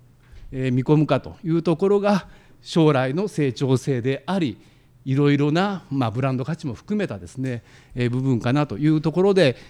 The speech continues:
やはり非財務的な部分も経営にとって重要であるという認識のもとに、いろいろなものを、えー、取り組んでいきたいと考えておりますが、今回は、えー、そのうちの三つを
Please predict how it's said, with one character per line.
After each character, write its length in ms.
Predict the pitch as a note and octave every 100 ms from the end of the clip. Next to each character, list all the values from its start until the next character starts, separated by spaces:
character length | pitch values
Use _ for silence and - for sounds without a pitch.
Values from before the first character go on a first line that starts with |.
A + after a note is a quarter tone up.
| -
や 100 | C#3
は 100 | C#3
り 140 | B2 G#2
非 300 | - D#3 D#3
財 220 | B2 C#3+
務 140 | D3 D3
的 200 | D3 D#3+
な 140 | D3+
部 260 | D3 C#3 D#3+
分 220 | C#3+ C#3
も 320 | D3+ E3+ G2+ - - -
経 200 | C#3 C3
営 60 |
に 60 | A#2
と 100 | D#3
っ 20 |
て 140 | D3+
重 200 | A#2 C3+
要 100 | C#3+
で 100 | C#3+
あ 80 | F3
る 80 | D#3
と 140 | - C3
い 80 | C#3+
う 40 |
認 260 | D3+ D3+ C#3
識 140 | D3
の 100 | C#3
も 120 | B2+
と 120 | E3
に、 180 | D#3+ D#3+ - -
い 120 | C#3+ E3+
ろ 100 | F#3
い 40 |
ろ 80 | F#3+
な 320 | F3+ E3+ C#3
も 120 | D#3+ E3
の 120 | F3+
を、 240 | C#3 G2 - - - _ - - -
え 280 | A#2+ A2+ A2+
ー、 20 |
取 200 | C3 B2+
り 40 |
組 100 | C3+
ん 20 |
で 80 | A#2
い 40 | G2
き 60 |
た 120 | C#3
い 60 | G#2
と 80 | F#2+
考 140 | C#3 B2+
え 60 | A#2
て 60 | A2
お 40 |
り 80 | G2+
ま 100 | G2+
す 100 | C#3+
が、 80 | C#3+
今 200 | E3 D3
回 180 | C3
は、 180 | C#3+ E3+ - - C3 -
え 160 | B2+
ー、 40 | B2
そ 120 | D#3
の 160 | D3+ D#3
う 60 |
ち 140 | C#3+ D#3+
の 160 | F#3+
三 200 | D3 D3
つ 200 | C#3+ G#3+
を 220 | G3+ D3+